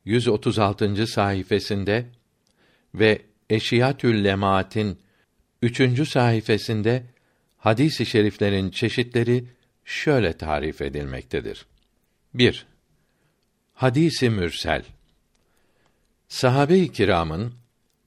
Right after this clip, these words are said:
radıyallahu teâlâ anhüm ecmaîn, ismi söylenmeyip, tabiinden birinin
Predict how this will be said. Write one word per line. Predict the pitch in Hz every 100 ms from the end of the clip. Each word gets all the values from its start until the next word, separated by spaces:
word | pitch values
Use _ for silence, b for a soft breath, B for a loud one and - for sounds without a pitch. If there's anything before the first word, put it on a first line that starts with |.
| _ -
radıyallahu | 101 101 107 107 113 113 98
teâlâ | 101 90 87 87 87
anhüm | 101 82 82
ecmaîn, | 76 76 80 76 90 120 b b b b b b b _ -
ismi | 120 - 139
söylenmeyip, | - 113 110 135 135 95 73 69 _ _ _ _ _ _ _ _
tabiinden | 117 120 123 127 127 120 135 143
birinin | 107 92 82 82 113